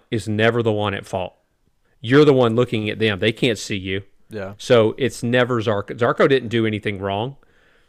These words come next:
Speaker 1: Zarco was going to his grid position. You were out there doing your start device, and you didn't look up. All you had to do was look up. And Rossi even said it. I don't know what he was doing. I watched it. <laughs> So, Muppet of the Week,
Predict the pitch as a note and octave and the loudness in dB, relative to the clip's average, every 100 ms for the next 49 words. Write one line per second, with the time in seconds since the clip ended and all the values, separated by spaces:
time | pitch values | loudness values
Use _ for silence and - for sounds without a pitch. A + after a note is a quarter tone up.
0 | _ _ - C#3 - F3 C3+ A2+ C3 C3+ | _ _ 0 0 2 2 0 2 4 4
1 | C3+ C#3 B2 A#2 A2+ B2+ C3 A#2+ G#2+ G#2+ | 0 0 0 -2 0 0 0 -2 -2 -4
2 | - G#2 F#2 F2 _ _ - A2+ C3 G#3 | -4 -6 -8 -14 _ _ -12 -6 0 2
3 | C#3+ A2 A2 - _ A2+ A2+ A2+ A#2 - | 4 2 -4 -12 _ -2 0 0 0 2
4 | A#2 A2 G#2+ _ _ _ _ _ C3 G#2 | 2 2 -2 _ _ _ _ _ -14 0
5 | C3+ B2+ A2+ G#2 - C3+ D#3 C#3 G2 F#2+ | 2 2 0 -4 0 4 4 2 -2 -2
6 | F#2 A2 - A#2+ G2 A2 A2 B2+ B2+ A2 | -2 -2 -6 -10 -6 -6 0 0 0 -2
7 | A#2+ - G#2+ - - - _ _ - _ | -2 0 -4 -4 -12 -20 _ _ -20 _
8 | _ - G#2+ A2 B2 A#2 A2+ A2+ A#2 A2+ | _ -6 0 0 0 -2 -2 -2 -4 -4
9 | A#2+ A#2+ - - B2+ A#2 C#3 D3+ B2+ A2 | -2 -2 -2 -2 -2 2 2 2 -4 -4
10 | A2 - C3 A2 G2 B2 A2+ A2 B2+ A2 | -6 2 2 2 0 0 0 0 0 0
11 | A2 C3 D3+ C#3 D3+ C#3 C#3 F3+ - - | -2 4 4 4 4 4 4 2 -6 -6
12 | - - - B3 - - F3+ - F#3+ G3 | -6 -6 2 2 2 2 4 6 6 4
13 | - - - - E3+ F3 G3 A3 G3 F#3 | 2 0 0 2 6 6 6 6 6 6
14 | D#3 C#3+ B2+ - | 4 6 4 0